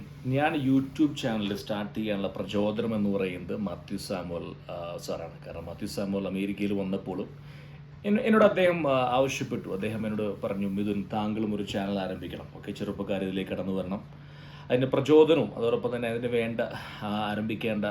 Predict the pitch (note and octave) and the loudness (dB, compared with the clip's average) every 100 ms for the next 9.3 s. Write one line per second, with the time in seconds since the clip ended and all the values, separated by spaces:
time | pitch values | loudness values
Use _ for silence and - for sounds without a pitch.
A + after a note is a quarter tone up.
0 | G2+ - G#2 G2 G2+ G2+ G2+ G2+ G2+ G#2 | -4 -8 -6 -2 0 0 0 0 0 0
1 | G#2 G2+ G2+ F#2+ F#2+ F#2+ G2 G#2 F#2+ G2 | 0 0 -2 -2 -4 -4 -4 -4 -2 -2
2 | F2+ D2+ F#2 G#2+ A2+ A2 A2 G#2+ G#2 G#2+ | -4 -8 -6 -2 0 0 0 -2 -2 -2
3 | G2+ G#2+ G#2+ G#2 A#2 G#2+ G2+ G2+ F#2+ F#2 | -2 -2 -4 -2 -2 -2 -2 -4 -4 -8
4 | - - - - - - - - - D3+ | -10 -14 -16 -18 -16 -16 -16 -4 2 6
5 | D3+ F3 D#3+ D3+ D#3+ E3 D3 D3 D3 C#3+ | 8 8 8 8 8 8 8 8 10 8
6 | C3+ C3+ C3+ C3+ C3+ C3+ B2 A#2+ B2 A#2+ | 10 8 8 8 6 2 2 2 0 -2
7 | A#2+ A2+ B2 A#2 A2+ A2 - C3 B2+ B2+ | -2 -4 -2 -2 -2 -4 -4 -4 -2 -2
8 | B2 A#2 A#2 A2+ A2+ A2+ A2 A2+ A#2+ A2 | 0 2 2 0 -2 -2 -2 0 0 0
9 | G2+ F#2+ G#2+ | -2 -2 -6